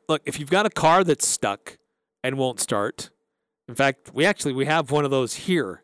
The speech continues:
at the old radio <laughs> ranch, and I'm reminded that I'm supposed to give Grantham Mobile Automotive a call so we can <laughs> come out and take a look at it. But if you got a situation like that too, um, look, he will come to you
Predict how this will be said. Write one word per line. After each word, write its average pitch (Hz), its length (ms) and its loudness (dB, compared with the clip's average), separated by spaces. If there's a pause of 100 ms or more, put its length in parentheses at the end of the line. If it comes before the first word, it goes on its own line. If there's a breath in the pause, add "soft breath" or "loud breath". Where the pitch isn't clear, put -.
at 123 60 -16
the 123 80 -4
old 135 160 -2
radio 143 320 2
<laughs> 95 220 -8
ranch, - 340 -4 (480 soft breath)
and 123 220 0
I'm 143 120 0
reminded 165 440 4
that 147 100 4
I'm 160 160 2
supposed 170 340 2
to 151 60 -2
give 147 420 0 (300)
Grantham 156 360 0
Mobile 147 320 4
Automotive 139 500 4
a 113 40 -6
call 143 440 2
so 156 160 0
we 175 40 2
can 175 140 -12
<laughs> - 120 -6
come 160 100 -2 (100)
out 165 160 2
and 143 80 -6
take 170 160 -2
a 139 60 0
look 170 240 2
at 101 180 -4
it. 117 160 -10 (300 loud breath)
But 147 100 4
if 151 80 -2
you 240 100 -2
got 214 160 6
a 175 60 4
situation 170 540 2
like 156 180 0
that 139 300 0
too, 156 420 4 (720 soft breath)
um, 131 520 0 (260)
look, 170 120 0
he 185 200 -2
will 220 160 4
come 277 400 -2
to 196 200 -2
you 127 440 -4